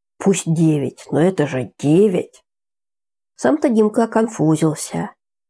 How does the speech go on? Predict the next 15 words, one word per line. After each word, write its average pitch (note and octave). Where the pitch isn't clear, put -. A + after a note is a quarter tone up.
Подтянулся C4+
шесть -
раз -
и C#4+
бросил. E3
Сделал G3
вид, B3
будто F#3+
в -
плече G#3
заболело. C3
Ерунда, D#4
ничего -
не -
заболело. D3+